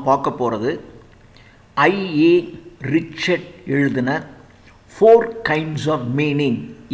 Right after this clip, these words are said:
என்ற ஒரு critical எஸ்ஸேயை இதில் நாம பார்க்க போறோம். Four Kinds of மீனிங்கை பற்றி பார்ப்பதற்கு முன்னால ஐ ஏ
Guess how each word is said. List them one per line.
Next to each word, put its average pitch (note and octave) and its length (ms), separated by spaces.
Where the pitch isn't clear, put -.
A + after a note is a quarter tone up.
என்ற D3 300
ஒரு E3+ 180
critical A3 640
எஸ்ஸேயை E3 600
இதில் D#3+ 260
நாம C3+ 280
பார்க்க A#2+ 260
போறோம். - 260
Four D4 240
Kinds G3+ 380
of E3 100
மீனிங்கை F3 460
பற்றி G3+ 340
பார்ப்பதற்கு C#3+ 640
முன்னால C#3 540
ஐ F3+ 40
ஏ B3 100